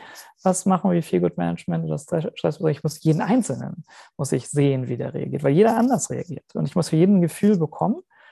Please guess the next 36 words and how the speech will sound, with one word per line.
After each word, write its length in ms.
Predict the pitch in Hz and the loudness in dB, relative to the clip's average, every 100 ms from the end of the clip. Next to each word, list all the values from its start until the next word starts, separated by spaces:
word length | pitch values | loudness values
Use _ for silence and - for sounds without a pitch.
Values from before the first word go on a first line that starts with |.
| _ _ | _ _
äh, 320 | - 170 170 180 | -2 0 2 2
und 160 | 175 | 2
das 200 | 165 - 247 | 0 -2 -8
spielt 260 | 175 196 - | -6 -6 -4
sich 240 | 180 190 | -4 -4
auch 100 | 160 | -2
ein 240 | 220 147 | 0 -2
und 80 | 135 | -4
das 80 | 147 | -8
ist 60 | 156 | -8
ja 80 | |
auch 40 | 147 | -8
der 120 | 147 | -8
Vorteil. 520 | - - 143 - 131 | -8 -6 -6 -6 -4
Aber 280 | - 151 160 - - - - - _ _ - | 0 0 0 -6 -20 -20 -20 -20 _ _ -6
dieses, 440 | 190 170 190 - | 0 2 2 0
äh, 240 | 285 214 151 | 0 0 2
Stressmanagement-Kompetenz 1000 | - 208 190 165 170 - 170 160 214 233 | 0 0 -2 -4 -6 -6 -6 -4 -4 -6
ist, 100 | 208 | -4
glaube 200 | 190 175 | -4 -2
ich, 40 | |
ein 60 | 175 | -4
entscheidender 480 | 160 - 170 170 156 | -6 -2 0 0 -2
Part 580 | - - 196 302 330 - | -6 -4 -2 -2 -6 -6
und 260 | 185 175 | -6 -2
das 240 | 196 185 - | -2 0 2
war, 320 | 196 196 190 | 4 4 0
wie 60 | 180 | -4
ich 100 | - | -4
ja 80 | |
vorhin 200 | 185 190 | -4 -4
schon 140 | 170 180 | -6 -4
erläutert 400 | 175 180 180 175 | -2 -2 -2 -4
hatte, 140 | 185 | -4
immer 280 | - 190 185 | -2 0 0
so, 400 | 170 175 175 170 | 0 -2 -2 -2